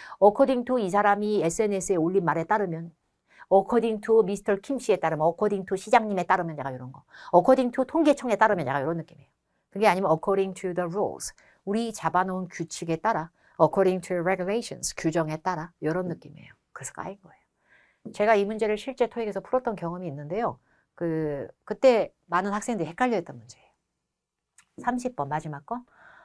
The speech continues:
우리가 뭐가 문제겠어? 더하고 인포메이션, 명사 앞에 명사를 꾸미는 형용사인 거 문법은 끝났어. 근데 arbitrary, supplemental,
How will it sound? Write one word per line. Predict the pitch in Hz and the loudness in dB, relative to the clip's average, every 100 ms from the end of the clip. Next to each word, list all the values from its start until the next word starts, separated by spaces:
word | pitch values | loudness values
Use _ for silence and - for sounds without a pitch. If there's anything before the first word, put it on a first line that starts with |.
| _ - | _ -6
우리가 | 262 285 302 262 | -2 4 4 4
뭐가 | 190 240 330 392 381 415 | 4 8 10 10 10 8
문제겠어? | 339 247 185 151 - 156 165 160 _ _ _ - | 8 0 -2 -4 -6 -12 -12 -16 _ _ _ -2
더하고 | 202 220 247 254 | 8 8 10 6
인포메이션, | 214 233 226 214 214 180 | 6 2 2 0 0 2
명사 | 170 202 208 | 0 2 0
앞에 | 190 202 | 0 0
명사를 | 156 160 196 190 | -2 -2 -4 -4
꾸미는 | 226 208 190 | -4 -6 -8
형용사인 | 226 269 254 226 | -8 -8 -6 -4
거 | 175 | -4
문법은 | 147 208 240 196 190 | -4 0 2 2 -2
끝났어. | 294 294 240 180 | -2 -2 -2 -4
근데 | 170 165 | -4 0
arbitrary, | 160 170 214 - 165 147 156 214 _ _ _ _ | 0 -2 -4 -6 -8 -8 -10 -12 _ _ _ _
supplemental, | - 220 240 202 156 - 160 | -2 -2 -2 -4 -6 -8 -12